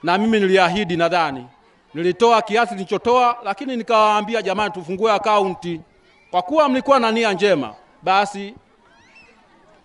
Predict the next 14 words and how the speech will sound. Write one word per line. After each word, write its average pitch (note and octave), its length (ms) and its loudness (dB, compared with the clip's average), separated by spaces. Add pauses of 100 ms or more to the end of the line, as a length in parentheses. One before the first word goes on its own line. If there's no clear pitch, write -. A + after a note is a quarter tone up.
(160)
kama A#3 280 4
mmekamilisha G3 600 0
basi F3 260 0
mtaniambia, D3 580 -4
kama D4 200 0
hamjakamilisha, G3+ 720 -2
lakini A3+ 500 -2 (240)
mimi G3+ 220 4
naomba F3+ 640 4 (220)
kila G3 260 4
mwezi F3 540 -2 (360)
kwa E3 140 2
miezi F3+ 300 0
sita E3+ 440 -4